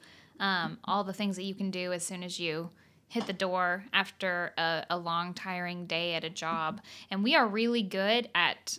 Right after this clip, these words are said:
sort of sequestering ourselves away. Like, there are definitely, there have been more weekends than I can count since the four of us have been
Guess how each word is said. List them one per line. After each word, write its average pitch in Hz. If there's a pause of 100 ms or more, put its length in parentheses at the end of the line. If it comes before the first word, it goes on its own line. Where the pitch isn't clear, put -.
sort 214
of 180
sequestering 220
ourselves 196
away. 180
Like, 160 (360)
there 208
are 202
definitely, 196
there 233
have 214
been 185
more 202 (420)
weekends 208
than 190
I 175
can 175
count 180
since 185
the -
four 180
of 175
us 175
have 190
been 175